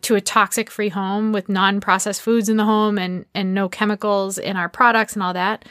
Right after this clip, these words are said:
old junk got replaced with the good stuff, little by little. Like, it couldn't happen in a day. It's a super expensive shift, and it was, it was a lot. Like, telling our kids they're not gonna eat this processed stuff anymore, it was a transi-, it was, when I say kids, I really mean Michael.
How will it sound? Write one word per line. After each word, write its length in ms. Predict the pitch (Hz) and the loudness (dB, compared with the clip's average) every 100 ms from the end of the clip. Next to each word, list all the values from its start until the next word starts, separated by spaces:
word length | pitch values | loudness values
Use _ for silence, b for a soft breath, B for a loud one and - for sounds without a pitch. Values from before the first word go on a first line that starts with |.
| B B B B _ | B B B B _
old 280 | 262 311 233 | 4 4 2
junk 260 | 254 240 233 | 0 2 2
got 180 | 214 - | 0 0
replaced 380 | - 220 214 | -4 -2 -2
with 100 | 214 | -6
the 60 | 226 | -2
good 200 | 330 349 | 0 0
stuff, 380 | - - - - - - | -2 -6 -10 -16 -20 -6
little 240 | 220 208 | -2 0
by 160 | 202 202 | 0 0
little. 240 | 220 160 | 0 -2
Like, 180 | 180 - | -4 -2
it 120 | 233 | -2
couldn't 220 | - 294 | 2 4
happen 300 | 247 226 214 | 6 4 2
in 120 | 196 175 | -4 -4
a 60 | |
day. 260 | 165 - - _ _ _ | -4 -4 -6 _ _ _
It's 160 | - 180 | -10 -6
a 60 | 185 | -4
super 440 | - 226 202 233 | 0 2 2 2
expensive 760 | 214 - - 214 220 240 220 | 0 -2 0 0 2 0 0
shift, 560 | 208 - 214 208 202 - | -2 -2 0 -2 -4 -8
and 360 | - 196 190 190 - | -8 -6 -6 -8 -6
it 180 | 190 | -8
was, 460 | - 202 190 180 - B B B B | -6 -4 -2 -4 -6 B B B B
it 120 | - 392 | -2 2
was 140 | 415 | 4
a 40 | |
lot. 320 | 403 427 - - | 4 4 4 2
Like, 160 | 233 - _ | -2 -6 _
telling 280 | - 294 294 | 0 2 2
our 100 | 262 | 0
kids 300 | 269 262 226 | 0 0 0
they're 100 | 233 | 2
not 160 | 226 | 2
gonna 140 | 226 226 | 0 -2
eat 140 | 226 | -4
this 100 | 226 | -6
processed 400 | - 226 208 214 | -2 0 0 -2
stuff 240 | - 220 233 | -2 -2 -2
anymore, 400 | 247 247 254 247 | -2 0 0 0
it 120 | - | 0
was 160 | 269 262 | 0 2
a 40 | |
transi-, 340 | 247 233 202 - | 2 2 2 0
it 60 | |
was, 180 | 240 202 _ _ _ _ | -4 -6 _ _ _ _
when 160 | 202 196 | -2 2
I 60 | |
say 160 | 190 196 | 2 0
kids, 280 | 185 185 185 | 0 -2 -2
I 140 | - | -2
really 240 | 175 175 165 | -2 -2 -2
mean 160 | 151 | -4
Michael. 420 | - - - - | -4 -4 -4 -6